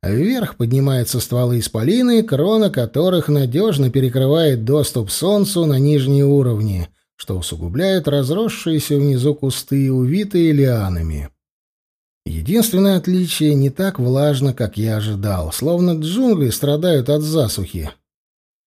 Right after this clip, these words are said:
Действительно, вижу много подсохших кустов с блёклыми листьями. На интерфейсе появляется цифра сорок.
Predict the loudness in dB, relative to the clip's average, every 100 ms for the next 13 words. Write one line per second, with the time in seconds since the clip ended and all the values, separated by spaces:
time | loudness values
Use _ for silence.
0 | _ _ -4 -2 0 2 2 2 0 2
1 | 0 0 2 2 2 2 0 -2 -2 -2
2 | -2 -2 -4 -4 -4 -2 -2 -2 -4 -6
3 | 0 0 2 2 4 4 2 0 -4 -4
4 | -4 -4 -8 _ _ _ _ _ 2 2
5 | 2 0 0 0 0 0 0 4 4 6
6 | 4 2 0 0 0 -2 -2 0 0 -4
7 | -10